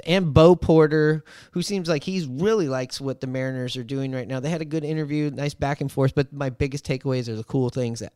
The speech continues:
I, I heard about in the inter-, interview was, one, of course, he's talking about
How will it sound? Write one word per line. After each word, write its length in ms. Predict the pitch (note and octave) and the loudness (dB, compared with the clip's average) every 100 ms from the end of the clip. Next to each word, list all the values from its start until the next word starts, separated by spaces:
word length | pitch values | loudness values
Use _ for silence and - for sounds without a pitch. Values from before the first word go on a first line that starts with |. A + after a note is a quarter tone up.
| - | -4
I, 320 | C#3 D3 C#3+ - _ _ _ _ | 0 2 0 -4 _ _ _ _
I 180 | D#3 E3 | 2 4
heard 180 | D#3 C#3 | 4 4
about 280 | B2+ B2+ B2+ | 4 2 2
in 100 | A#2+ | 0
the 60 | |
inter-, 200 | A#2 A#2 - | -2 -2 -4
interview 400 | B2 A2+ A#2 A2+ | -4 0 0 0
was, 160 | A2 | 0
one, 500 | B2+ C#3+ D3 C#3 C3+ - _ _ | 2 4 6 4 2 -4 _ _
of 160 | - C3 | -8 0
course, 300 | - E3 - | 6 6 6
he's 160 | D3 - | 0 0
talking 400 | - C3 C#3+ B2+ | 2 2 0 -2
about 440 | A#2+ B2 A#2+ - | 0 2 0 -2